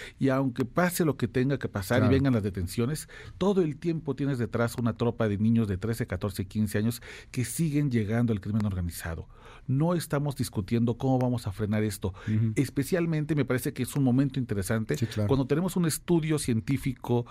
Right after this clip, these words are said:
Speaker 1: social que hizo
Speaker 2: Ujú.
Speaker 1: el fallecido Alejandro Ope, en el que reveló que el crimen organizado es el quinto empleador más importante de este país. Si no entendemos que debemos, nos urge frenar el reclutamiento forzoso,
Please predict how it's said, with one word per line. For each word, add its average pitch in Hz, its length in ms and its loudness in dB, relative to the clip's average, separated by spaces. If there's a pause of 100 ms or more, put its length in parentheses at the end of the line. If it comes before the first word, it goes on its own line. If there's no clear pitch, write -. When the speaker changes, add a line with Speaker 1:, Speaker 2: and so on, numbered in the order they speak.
(100)
Speaker 1:
social 127 600 0
que - 100 -4
hizo 113 240 2
Speaker 2:
Ujú. 123 260 4 (200)
Speaker 1:
el 95 100 -6
fallecido 113 380 2
Alejandro 113 580 0
Ope, - 360 0 (760)
en 120 140 2
el 113 80 2
que 107 100 -2
reveló 117 420 2 (460)
que 127 80 2
el 131 80 2
crimen 170 280 0
organizado 110 580 0 (100)
es - 160 -2
el 123 220 2
quinto 139 360 0
empleador 98 520 0
más 104 200 -2
importante 92 640 -2
de 85 160 -2
este 87 240 -6
país. - 440 -12 (280)
Si 147 220 0
no 175 160 2
entendemos 123 640 4
que 120 120 -2
debemos, 143 500 0 (180)
nos 143 240 0 (200)
urge 220 420 4
frenar 117 520 4
el 110 100 4
reclutamiento 107 640 2
forzoso, 101 500 -4